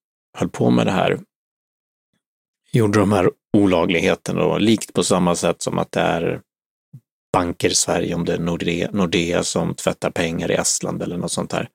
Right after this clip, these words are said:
Också konspirationsteorier, ehm, fram tills dess att det bevisades vara sant. Eller katolska kyr-, kyrkan som, eh, förgrep sig eller förgriper sig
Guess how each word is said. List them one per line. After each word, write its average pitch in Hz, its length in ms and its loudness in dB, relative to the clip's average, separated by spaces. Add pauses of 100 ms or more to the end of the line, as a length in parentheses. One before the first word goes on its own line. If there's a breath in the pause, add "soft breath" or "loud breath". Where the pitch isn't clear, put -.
(540)
Också 104 360 2
konspirationsteorier, 87 2000 0 (300)
ehm, 87 440 -6 (480)
fram 92 200 2
tills 90 200 0
dess - 280 -2
att - 140 -6
det 90 100 -4
bevisades - 680 -4
vara - 400 -4 (840)
sant. - 480 -2 (1160)
Eller 101 120 -4
katolska - 480 -2
kyr-, - 220 4
kyrkan - 480 -4
som, 85 360 -2
eh, 95 160 -4
förgrep - 420 -2
sig - 340 -2
eller 92 120 -4
förgriper 85 520 -6
sig 85 280 -2